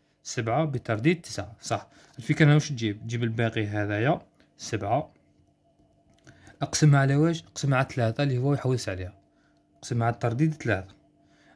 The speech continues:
على بالنا بلي سبعة تقسيم ثلاثة تعطينا اثنين، اثنين فاصل، نكتب اثنين، اثنين في ثلاثة ستة، سبعة ناقص ستة تعطينا واحد. معناتها سبعة وش يساوي؟ اثنان في ثلاثة زائد واحد. نكتب على شكل موافقة اللي هي سبعة ماذا يوافق؟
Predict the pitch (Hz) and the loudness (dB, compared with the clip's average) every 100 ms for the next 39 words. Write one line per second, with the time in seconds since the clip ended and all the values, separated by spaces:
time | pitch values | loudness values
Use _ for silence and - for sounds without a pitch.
0 | - 117 127 127 120 120 - 120 - - | -2 0 2 2 2 -2 -2 -4 -4 -4
1 | 113 117 110 110 107 104 101 - 110 120 | -2 -2 -2 -4 -6 -6 -8 -6 0 2
2 | 170 185 _ _ _ _ _ - 117 107 | 2 -2 _ _ _ _ _ -4 -2 0
3 | 98 92 139 147 131 117 - 104 98 - | -2 0 -2 0 0 -2 -4 -4 -4 -2
4 | 135 131 135 123 117 113 104 - - 156 | -2 0 -2 -2 0 -2 -2 -8 -4 -2
5 | 160 - - - - 127 120 117 113 110 | -4 -12 -20 -20 -10 -2 0 0 -2 -6
6 | - - 127 143 151 120 98 - _ - | -4 -2 0 0 0 -2 -4 -8 _ -20
7 | _ - 123 120 117 104 131 117 110 104 | _ -2 0 0 0 -2 -2 0 0 -2
8 | 113 - 110 101 - _ - 131 110 98 | -6 -4 -4 -6 -14 _ -2 0 0 -2
9 | - 117 110 110 110 101 - 175 - _ | -10 -8 -6 -4 -4 -4 -2 -2 -4 _
10 | _ - 117 117 117 147 147 104 120 - | _ -14 -4 -2 0 4 2 2 -4 -4
11 | 127 123 117 123 117 120 110 110 104 147 | 0 0 0 -2 0 0 0 -4 -4 -4
12 | 175 - - - - - 120 113 107 143 | -4 -10 -20 -20 -20 -6 -2 0 2 0
13 | - - 139 123 113 139 156 131 123 117 | 0 -4 -2 0 2 2 0 0 2 2
14 | 113 104 143 - | 0 0 -4 -8